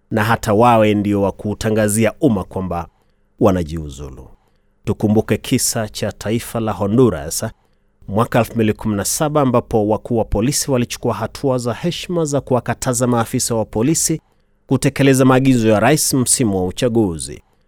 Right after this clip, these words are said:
Yalikuwa yameibuka madai kwamba rais alikuwa ameiba kura. Raia wa Honduras walipoandamana kupinga wizi wa kura, rais wa nchi Juan Hernandez aliwaagiza polisi kukomesha maandamano, akasema watumie vitoza machozi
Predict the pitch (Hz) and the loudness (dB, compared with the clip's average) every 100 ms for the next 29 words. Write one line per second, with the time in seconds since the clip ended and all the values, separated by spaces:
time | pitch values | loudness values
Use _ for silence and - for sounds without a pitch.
0 | _ _ 139 135 131 131 123 123 127 127 | _ _ 4 4 4 4 6 6 6 2
1 | 135 127 127 127 113 101 107 104 107 117 | 2 2 4 4 4 2 -2 0 2 0
2 | - 113 101 - 110 113 117 131 - 117 | 0 -4 -4 -4 0 4 4 4 0 -4
3 | - - - _ _ _ _ - 95 110 | -4 -10 -20 _ _ _ _ -8 2 4
4 | 101 92 90 110 135 123 - 110 104 98 | 4 2 2 2 4 2 -4 -6 -6 -6
5 | 101 95 92 104 123 127 123 - - 110 | -6 -4 -2 -2 0 -2 -6 -12 -6 -6
6 | 104 98 139 117 87 80 - 82 76 - | -2 2 4 2 0 -8 -8 -10 -10 -14
7 | _ _ _ _ - 101 117 - 123 - | _ _ _ _ -8 0 2 2 -2 0
8 | 175 160 175 135 117 120 123 120 117 120 | -2 -2 -4 2 6 6 6 4 0 0
9 | 113 104 85 82 82 98 104 - _ _ | 0 0 -2 -6 -6 -4 -6 -8 _ _
10 | _ _ 123 123 127 123 127 131 120 101 | _ _ 2 4 6 6 6 6 6 4
11 | 101 - 104 110 - 113 101 104 104 104 | -2 0 0 0 -2 -4 -2 -2 0 -2
12 | - 120 120 123 120 85 71 92 - 107 | -2 0 2 4 2 0 -6 -10 -8 -8
13 | - 107 107 101 110 110 110 107 113 107 | -4 -2 -2 -2 -2 0 2 0 0 2
14 | 107 104 - 156 143 131 135 | 4 2 0 2 4 4 2